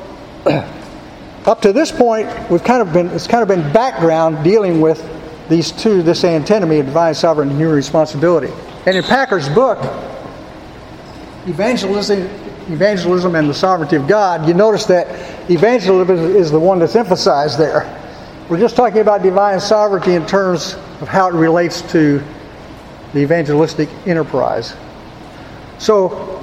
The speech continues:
we're gonna stop about five minutes early. You have more time to have coffee and fellowship together before the service begins. Let's pray. Lord God, thank you, um, for your word. Thank you, Lord, that you've entrusted it to us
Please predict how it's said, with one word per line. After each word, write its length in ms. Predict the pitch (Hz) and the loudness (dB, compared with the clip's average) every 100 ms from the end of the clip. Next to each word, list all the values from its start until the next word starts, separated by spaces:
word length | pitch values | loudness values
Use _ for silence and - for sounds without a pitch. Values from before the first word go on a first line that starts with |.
| - - - - - - - - | -16 -18 -18 -20 -20 -18 -16 -2
we're 100 | 165 | 2
gonna 140 | 190 | 2
stop 300 | - 220 214 | 2 0 2
about 260 | 185 170 - | 2 2 2
five 260 | 208 196 | 2 2
minutes 280 | 196 185 - | 2 0 2
early. 340 | 196 147 - - - - - - - - - - - - - - - - | 2 2 -4 -12 -14 -16 -18 -20 -18 -18 -16 -18 -18 -14 -14 -14 -16 -2
You 120 | 180 | 2
have 180 | 185 180 | 2 2
more 220 | 185 254 | 4 2
time 300 | 262 240 247 | 2 0 2
to 40 | 202 | 2
have 220 | 185 190 | 2 2
coffee 400 | 226 233 254 220 | 2 2 2 0
and 80 | 175 | 2
fellowship 440 | 220 202 - 202 | 2 2 2 0
together 320 | 175 160 180 | 2 2 2
before 360 | 170 143 185 175 | 2 0 2 0
the 40 | |
service 320 | - 175 156 | 2 0 0
begins. 400 | - 143 160 143 | -2 0 2 2
Let's 160 | 226 202 | 0 0
pray. 300 | - 202 165 - - - - - | 2 2 2 -4 -14 -14 -14 -4
Lord 300 | - 196 165 | 2 2 4
God, 480 | 185 202 - - - | 4 4 0 -10 0
thank 260 | 233 247 | 0 2
you, 300 | 190 165 160 | 4 4 4
um, 180 | 160 151 - - - - - - - - - - - - | 2 0 -6 -12 -14 -16 -14 -16 -16 -16 -16 -14 -14 0
for 380 | 185 180 180 180 185 180 - - - - - - - - - - - | 2 2 0 -4 -10 -14 -16 -18 -20 -20 -20 -20 -20 -20 -20 -20 -2
your 140 | 185 208 | 2 4
word. 440 | 170 196 247 208 | 4 4 2 2
Thank 220 | 214 214 | 0 2
you, 100 | 185 | 2
Lord, 240 | 180 196 190 | 4 4 4
that 120 | 165 | 2
you've 240 | 180 214 | 2 2
entrusted 580 | 170 147 - 269 - 208 | 2 0 0 0 2 4
it 160 | 202 196 | 2 4
to 220 | 214 185 | 2 4
us 500 | 190 247 - - - | 4 2 -2 -6 -8